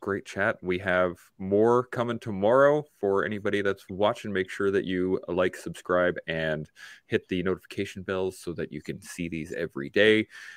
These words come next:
and, uh, continue to learn, grow, and build here with us on The Collective.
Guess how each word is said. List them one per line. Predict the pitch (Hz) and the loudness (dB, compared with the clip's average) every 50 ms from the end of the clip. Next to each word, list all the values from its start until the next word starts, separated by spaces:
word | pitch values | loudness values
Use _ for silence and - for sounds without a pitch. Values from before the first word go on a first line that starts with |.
| - _ - | -16 _ -4
and, | 95 90 87 90 90 90 | -2 -2 -2 -2 -4 -4
uh, | 98 95 92 92 - | -4 -4 -4 -4 -6
continue | - 104 95 - 113 107 107 110 | -8 -10 -8 -6 -6 -4 -4 -6
to | - - 107 104 101 104 104 _ _ _ _ _ _ _ _ _ _ _ _ _ _ _ - | -4 -2 -2 -2 -2 -2 -6 _ _ _ _ _ _ _ _ _ _ _ _ _ _ _ -2
learn, | 92 92 87 101 123 - _ _ _ _ _ _ _ - | 0 0 0 0 -2 -8 _ _ _ _ _ _ _ -2
grow, | - 95 80 87 113 - _ _ _ _ _ _ _ | 0 0 0 0 -4 -10 _ _ _ _ _ _ _
and | - 98 92 | -6 0 4
build | 117 135 131 90 - - - _ _ _ _ _ _ _ _ | 4 4 4 2 -4 -10 -20 _ _ _ _ _ _ _ _
here | - 87 90 | -2 -2 -2
with | 101 - | 0 0
us | 95 95 123 - - - _ _ _ _ _ _ _ _ - | 0 -2 -2 -6 -16 -20 _ _ _ _ _ _ _ _ -8
on | - 82 80 | -8 -6 -6
The | 85 | -6
Collective. | - 87 78 - - - - - | -4 -4 -4 -4 -6 -12 -12 -14